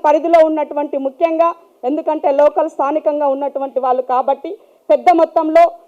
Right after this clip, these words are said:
యూత్ పిల్లలు పది మందికి చెప్పండి. మనమంతా కూడా వారియర్స్గా వైఎస్ఎస్ఆర్ షర్మిలమ్మ వారియర్స్గా పనిచేయాల్సినటువంటి సమయం ఆసన్నమయ్యింది.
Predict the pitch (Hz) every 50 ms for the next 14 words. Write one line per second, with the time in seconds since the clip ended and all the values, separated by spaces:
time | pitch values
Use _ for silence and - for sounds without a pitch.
0 | _ _ - 226 294 330 339 339 - - 339 320 339 320 311 330 339 330 - _
1 | _ _ _ _ - 302 269 320 311 302 302 311 330 349 349 - - 370 - -
2 | 339 330 330 311 349 359 - - _ _ _ _ _ _ - 240 294 330 359 349
3 | 349 339 349 - 359 349 339 294 330 330 330 330 302 - - _ _ _ _ _
4 | _ 190 180 262 277 302 339 359 349 359 349 320 - - 269 214 - _ _ _
5 | _ _ _ _ _ _ _ _ _ _ _ _ 190 190 294 330 359 370 359 370
6 | 370 415 359 381 - - - 349 277 269 - 330 330 330 359 381 381 370 349 349
7 | 330 330 311 294 294 330 359 403 359 349 330 339 - 370 320 320 320 - 302 277
8 | 311 330 277 320 311 302 302 311 - 302 277 - 285 277 269 285 277 - 277 254
9 | 269 269 269 254 233 233 247 254 269 247 226 220 214 208 202 196 208 180